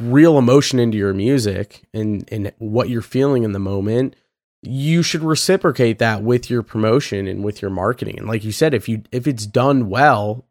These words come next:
it, I, it's probably pretty easy to do something like a genre change or a rebrand if people understand who you are and what,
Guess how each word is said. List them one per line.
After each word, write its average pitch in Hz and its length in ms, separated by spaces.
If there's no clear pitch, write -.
it, 127 260
I, 151 260
it's 160 200
probably 175 580
pretty 139 340
easy 131 420
to 104 120
do 117 380
something 110 520
like 101 240
a 101 120
genre 104 440
change 101 560
or 104 360
a 113 80
rebrand 101 960
if - 260
people 120 320
understand 110 640
who 113 80
you 107 200
are 98 140
and 95 140
what, 87 160